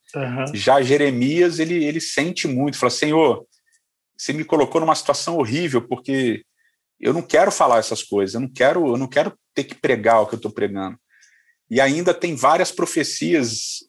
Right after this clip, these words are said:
Speaker 2: entre aspas, que são, é, encenadas, né? E a palavra encenação também é complexa, porque as pessoas acham que teatro não é verdade, né? Mas
Speaker 1: Uhum.
Speaker 2: Jeremias encena,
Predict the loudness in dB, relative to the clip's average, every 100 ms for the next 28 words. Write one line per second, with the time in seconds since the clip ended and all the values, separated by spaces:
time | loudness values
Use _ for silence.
0 | -8 -6 0 2 4 2 0 0 0 -4
1 | -10 _ _ _ -8 -6 -2 0 2 0
2 | -2 -6 -10 _ _ _ -20 -20 _ _
3 | -2 2 2 2 -2 -2 0 2 2 2
4 | 2 0 -2 -4 -4 -4 -4 -2 0 2
5 | 2 0 -2 -2 0 -4 -4 -4 -4 -2
6 | -4 0 0 0 -6 -8 -6 -6 -6 -2
7 | 0 2 0 -6 -6 -4 -4 -10 _ _
8 | _ -4 2 2 2 -2 -2 -2 0 0
9 | 2 2 2 -2 -6 _ _ _ -20 -6
10 | -2 2 2 2 -2 -2 -2 -2 -4 _
11 | -20 -12 -2 2 4 2 2 2 2 0
12 | -6 -6 0 2 2 0 -2